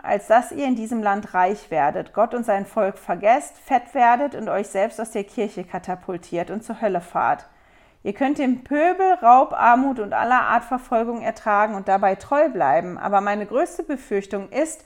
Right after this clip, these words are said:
dass ihr den Reichtum nicht ertragen könnt.“ Und dann fährt Präsident Benson fort. Unsere Prüfung scheint härter zu sein als alle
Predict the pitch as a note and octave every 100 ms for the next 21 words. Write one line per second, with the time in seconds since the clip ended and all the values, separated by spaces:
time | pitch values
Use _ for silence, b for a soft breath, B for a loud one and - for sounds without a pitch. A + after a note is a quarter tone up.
0 | B B B - A3+ - - A#3 C4+ D4+
1 | D#4+ E4 B B B B _ _ _ _
2 | _ - A3+ G3 G3 G#3 - A3 F#3+ E3+
3 | - F3+ - - D3 E3 D#3+ - G#3 G3+
4 | F#3 - _ _ _ _ _ _ _ _
5 | - G3 A#3 B3 B3+ B3 B3+ A#3 A3+ A3+
6 | G3 A3+ A3 G3 - G#3+ F3 C3 - -
7 | _ b b b b b A3+ B3+ B3 F4+
8 | F4+ F4+ - C#4 B3 B3+ A#3 D4+ D4 D4
9 | B3+ A3 A3 G3 - G#3+ A3+ C#4 D#4 D4